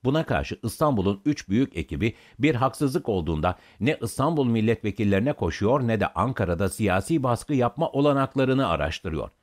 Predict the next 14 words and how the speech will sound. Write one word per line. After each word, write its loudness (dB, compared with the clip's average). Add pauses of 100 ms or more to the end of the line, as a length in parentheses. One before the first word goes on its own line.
(300)
Ancak -2
bu 0
kez -6
durum 0
biraz 0
farklı. -2 (340)
Fenerbahçe 2
yönetimi 0
siyasi 0
bir 2
arayış 0
içinde 0
olmadan 2
ama 0